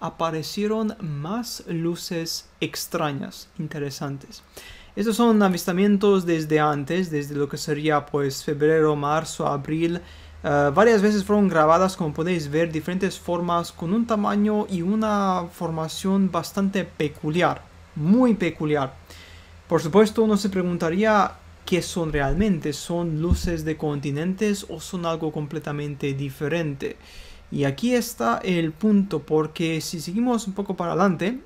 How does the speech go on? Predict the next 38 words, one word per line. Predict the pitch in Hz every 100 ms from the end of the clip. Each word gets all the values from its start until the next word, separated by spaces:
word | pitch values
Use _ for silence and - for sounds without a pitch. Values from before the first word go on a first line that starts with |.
| -
ya | 165
veréis | 160 160 160
ahora | 156 151
mismo, | 180 196
nos | 190 160
acercamos | - - 160 165 156
a |
lo | 156
que |
sería | 156 151 147 143
a | - - - - -
un | 151
punto | 143 170 165
interesante. | 151 151 143 170 196 190
Aquí | 190 214
se | 208
puede | 190 185
ver | 202
de | 196
esto | 196
lo | 190
que | 180
sería | 165 185
la | 156 143 -
Tierra, | 170 202 156 160 214 - - - - -
que | -
parece | 160 165 170
bastante | 156 170 170 180 156 156 151 147
planica, | 139 147 185 185 165 165
pero | 151
bueno, | 151 151 156 170 - -
de-, | 156 -
dejo | 151 156 160
eso | 156 165 147
para | 151
vosotros, | 143 139 185 170 175 -
por | 156 135
supuesto. | 147 156 165 - 202